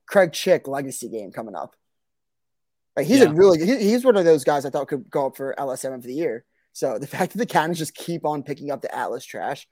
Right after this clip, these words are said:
Speaker 1: or not even trash, just turning it into treasure, Craig Chick's gonna be the reason the, the Cannons do win it all if they do.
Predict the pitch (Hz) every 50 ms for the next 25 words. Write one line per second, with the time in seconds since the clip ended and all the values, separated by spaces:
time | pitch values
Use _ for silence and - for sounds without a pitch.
0 | _ _ _ 143 151 170 175 170 143 117 - - 147 143 135 - - - - -
1 | - 127 - - - 139 135 143 139 135 135 - - _ - - 120 127 131 151
2 | 175 175 - _ _ _ _ _ _ _ _ _ _ _ - 214 202 160 - 208
3 | 160 - - - 143 143 135 120 - 156 151 147 135 147 147 139 135 135 135 139
4 | 131 127 123 123 - _ _ _ _ _ _ - 151 143 151 147 147 143 139 127
5 | 123 156 180 180 156 147 131 127 131 120 107 110 - 123 113 117 120 120 127